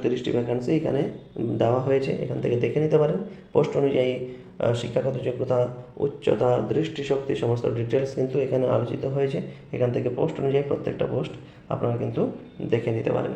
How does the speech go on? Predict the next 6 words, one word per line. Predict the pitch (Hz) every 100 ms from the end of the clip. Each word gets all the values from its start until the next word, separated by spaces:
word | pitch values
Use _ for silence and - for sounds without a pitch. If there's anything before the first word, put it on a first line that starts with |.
| -
কেমন? | 160 196 - - - - - 120
যেমন | 123 127 131
এখানটায় | 131 135 135 127 123 - - -
নাবিক | - 120 113 139 135 139 113
ডোমেস্টিক | 120 120 131 135
ব্রাঞ্চ, | 135 139